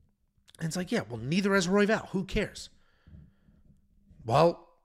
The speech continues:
Brandon still never won in Mexico. And, and actually, I keep saying Brandon, which doesn't help, because I did that last night.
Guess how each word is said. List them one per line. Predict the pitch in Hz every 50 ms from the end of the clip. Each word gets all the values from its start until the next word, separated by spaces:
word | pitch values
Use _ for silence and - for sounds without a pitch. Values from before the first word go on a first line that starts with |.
| _ _ _ _ _ _ _ _ - - - - - - - - - - -
Brandon | - 156 160 185 208 202 208 202
still | 202 - - 226 214
never | 196 185 185 185 175 190
won | 180 170 170 175 170
in | 170 165 156
Mexico. | 147 135 - - - - - 127 - - - - - -
And, | 156 170 175
and | - - 175 175
actually, | 190 190 190 175 156
I | 139 143
keep | - 180 170 -
saying | - 165 156 151 131
Brandon, | 107 143 143 143 156 170 190 175
which | 143 131 - - -
doesn't | 139 127 123 123
help, | 113 101 120 139 135 - - - _ _ _ _ _ _ _ _ _ _ _ _ _ _ _ _ _ _ _ -
because | 139 131 - 156 131
I | 131 139 160 170
did | 135 - 147 151 131
that | 143 139 131 -
last | 127 131 127 131 - 147
night. | 143 143 -